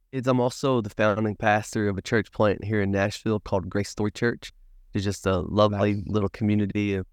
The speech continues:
Speaker 1: Christ followers who love each other, man.
Speaker 2: Awesome. So it sounds like both of you, um, have a similar thing going on that I do, where you've got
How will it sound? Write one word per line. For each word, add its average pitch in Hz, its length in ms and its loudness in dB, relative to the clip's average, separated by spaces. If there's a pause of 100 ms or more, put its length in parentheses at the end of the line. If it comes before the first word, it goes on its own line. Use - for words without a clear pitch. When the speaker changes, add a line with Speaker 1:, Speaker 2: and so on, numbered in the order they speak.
Speaker 1:
Christ 107 340 2
followers 101 440 4
who - 80 -6
love 98 220 0
each 98 180 -2
other, 98 200 0
man. 95 300 -4 (1700)
Speaker 2:
Awesome. 127 420 -2
So 143 140 0
it 147 100 -2
sounds 156 220 2
like 143 160 2
both 143 320 0
of 160 140 2
you, 139 540 2 (320)
um, 120 540 2 (100)
have 135 120 0
a 120 60 2
similar 123 560 2 (100)
thing 127 220 4
going 113 260 4
on 113 180 2
that 110 100 -2
I 120 140 2
do, 110 300 0
where 107 140 0
you've 104 200 -4
got 110 280 -2